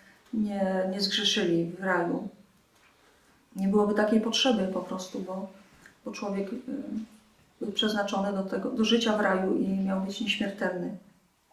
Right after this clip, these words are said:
Pan Jezus odkupił nas na krzyżu własną krwią, abyśmy byli usprawiedliwieni. Bo sami nie by-, nie jesteśmy w stanie za nasze grzechy zapłacić.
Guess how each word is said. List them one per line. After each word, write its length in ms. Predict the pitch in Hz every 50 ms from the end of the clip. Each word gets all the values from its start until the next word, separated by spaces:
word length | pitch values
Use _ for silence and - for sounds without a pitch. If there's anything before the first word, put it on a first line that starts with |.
| _ _ _ _ _ _ _ - - - - - - - - - - - -
Pan 140 | - 214 220
Jezus 260 | 226 220 220 226 -
odkupił 500 | - 220 - - 254 247 - 277 247 220
nas 320 | 214 208 208 220 220 - -
na 100 | 220 214
krzyżu 440 | - - - - 220 214 220 214 196
własną 440 | 214 214 214 214 - 226 208 196 196 -
krwią, 580 | - - - - - - 185 196 214 240 254 -
abyśmy 420 | - 202 190 196 202 - 220 208
byli 380 | 208 214 208 208 208 208 - -
usprawiedliwieni. 880 | 254 220 - - - 226 220 214 220 208 196 196 196 190 190 190 190 190 - 190 190 - - - - _ - _ - - - - - - - - - - - - - - - - - - - - - - _ _ -
Bo 60 | 220
sami 320 | 214 - 247 233 240 240
nie 140 | 233 226 220
by-, 320 | 214 220 220 220 220 - 220 214 208
nie 240 | 208 208 208 202 202
jesteśmy 420 | 208 214 208 - 240 - 240 220 220
w 60 | -
stanie 400 | - - 226 220 220 220 208 202
za 160 | 214 208 202
nasze 300 | 202 202 196 - - -
grzechy 540 | - - 202 202 196 196 214 214 202 - - -
zapłacić. 800 | - 202 196 196 196 - - - - - - - - - -